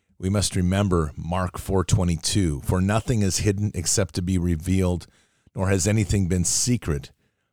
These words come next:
but that would, that it would come to light." And let us remember that as those things come to light, to pay attention to what you're showing us and not fall to the worship of the men who are speaking these things. Rather,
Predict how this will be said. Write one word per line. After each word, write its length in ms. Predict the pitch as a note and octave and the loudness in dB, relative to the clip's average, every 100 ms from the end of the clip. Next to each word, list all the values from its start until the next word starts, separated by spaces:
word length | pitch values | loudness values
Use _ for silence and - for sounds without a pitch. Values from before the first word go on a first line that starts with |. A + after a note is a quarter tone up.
| _ | _
but 160 | F2 - | -4 0
that 140 | F2+ | 0
would, 260 | F2+ E2+ E2 - | 2 0 -2 -8
that 220 | F#2 F2 - | -6 -6 -4
it 120 | G2+ | 0
would 200 | E2+ D#2 | 0 -2
come 240 | - E2+ | 0 0
to 140 | D2+ D2+ | 0 -4
light." 340 | D2+ E2+ D2 | -4 -2 -2
And 140 | E2 F#2+ | -4 -2
let 140 | B2+ | 0
us 180 | B2 - | 0 2
remember 400 | G2+ G#2+ G#2 F2+ | 2 2 2 2
that 160 | F2 - | 0 -4
as 380 | G#2 G#2+ G2 - _ | -2 0 0 -4 _
those 380 | A#2+ A2 A#2+ - | -2 2 2 2
things 320 | A#2+ A2 F#2+ | 2 0 0
come 260 | - G#2 F#2+ | -2 -2 0
to 140 | F2+ | -2
light, 340 | F#2 G2+ F2+ - - - | 0 0 0 -2 -18 -12
to 100 | - | -6
pay 280 | G2+ - A#2 | 2 4 4
attention 600 | G2 - C3 C#3 - A#2+ | 0 -2 -2 0 0 -2
to 140 | - G2 | -2 0
what 320 | G#2 F#2+ - | 0 -2 0
you're 100 | F2 | -2
showing 480 | - A#2+ A#2 A2 G2 | 0 0 0 0 0
us 240 | F2+ - - | 0 -2 -2
and 160 | F2 | 0
not 200 | F#2 F2 | 0 -2
fall 380 | - - G2 G2+ | -6 -6 -2 -2
to 140 | - F#2+ | -2 0
the 120 | F2+ | 0
worship 600 | E2 F#2+ A#2 - G#2 - | 0 2 2 2 -2 -2
of 160 | F2+ E2 | -6 -4
the 80 | F2 | -2
men 520 | D#2+ E2 G2+ G2 D2+ - _ _ _ _ _ _ - | 0 2 2 2 0 -4 _ _ _ _ _ _ -6
who 100 | F2 | -2
are 80 | E2+ | 0
speaking 560 | - - G2 - F2 | -2 -2 -2 -2 -2
these 240 | D2 C#2+ - | -2 -2 -4
things. 400 | C#2 D#2+ - - | -6 -10 -14 -12
Rather, 380 | - F#2 G2 F2+ | -2 0 2 2